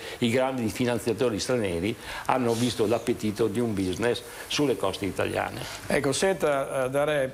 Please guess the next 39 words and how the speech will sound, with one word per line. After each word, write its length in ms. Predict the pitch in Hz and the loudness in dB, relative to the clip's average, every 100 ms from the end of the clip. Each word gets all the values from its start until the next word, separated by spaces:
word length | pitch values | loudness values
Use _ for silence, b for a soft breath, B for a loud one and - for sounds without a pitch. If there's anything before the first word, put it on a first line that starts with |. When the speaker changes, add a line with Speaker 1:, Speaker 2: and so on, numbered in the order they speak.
| 147 | -4
Speaker 2:
su 200 | - 143 | -4 -4
questo 440 | - 190 202 180 | 2 2 2 0
siete 400 | 143 156 143 - | 0 0 0 0
in 80 | 135 | -4
sintonia 580 | - 156 139 143 151 160 | 0 -2 0 2 2 0
con 180 | 156 127 | 0 -2
Forza 280 | 143 135 170 | -2 0 -2
Italia, 760 | 156 170 185 208 208 196 - | 2 2 2 2 2 0 -2
all'interno 640 | 120 120 120 113 139 139 127 | -6 -4 -4 -4 -2 0 2
del 100 | 131 | 2
governo 560 | 151 160 180 202 202 | 2 2 2 2 0
e, 240 | 123 151 147 | 0 -2 -2
mm, 260 | 135 131 127 | -4 -2 -2
durissima 580 | 120 139 156 - 156 127 | 2 2 2 0 0 0
è 60 | |
stata 320 | 113 127 123 | 0 -2 2
oggi 260 | 123 131 123 | 2 2 0
anche 260 | 123 117 120 | -2 0 0
la, 260 | 117 107 - B B B | 2 0 -4 B B B
la 100 | 123 | 2
Meloni, 460 | 123 120 95 95 107 | 4 2 0 -4 0
no? 160 | 135 | 2
La 100 | 131 | 2
Meloni 300 | 123 156 147 | 2 0 2
ha 80 | 165 | 0
detto 340 | 139 139 143 127 | 0 -2 -2 -4
sì, 300 | - 127 123 B B B - | 0 -2 -2 B B B -10
quello 240 | - 135 131 | 2 2 4
che, 160 | 131 | 0
mm, 800 | 120 120 - 113 117 107 117 - 175 | -2 -6 -10 -6 -6 -6 -8 -6 0
ha 180 | 113 | 2
in 100 | 107 | 2
pratica 360 | 101 131 127 120 | 2 2 2 2
Speaker 1:
No, 60 | 120 | 0
ma 40 | |
Speaker 2:
detto 220 | 127 160 | 0 0
lei, 240 | 143 139 139 | 0 0 0
cioè 120 | 127 | -2
si 200 | - | -2